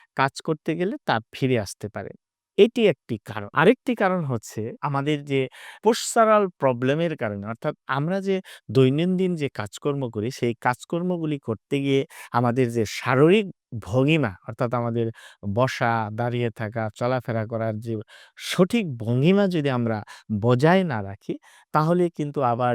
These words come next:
ডিস্কের উপর চাপ পড়ে আবার ব্যথা হওয়ার চান্স অনেকটা বেশি থাকে।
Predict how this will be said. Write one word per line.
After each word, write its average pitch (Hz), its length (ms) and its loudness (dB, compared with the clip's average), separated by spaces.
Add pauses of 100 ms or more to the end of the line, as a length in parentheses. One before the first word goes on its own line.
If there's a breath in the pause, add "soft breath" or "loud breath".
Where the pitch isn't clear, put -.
(120)
ডিস্কের 123 460 -2
উপর 120 340 -2 (140)
চাপ 123 240 2 (140)
পড়ে 143 220 -2 (300 loud breath)
আবার 123 340 0 (120)
ব্যথা 117 320 -2
হওয়ার 120 280 -4 (180)
চান্স 123 320 -2 (420)
অনেকটা 214 500 0 (420 soft breath)
বেশি 113 420 2
থাকে। - 300 -14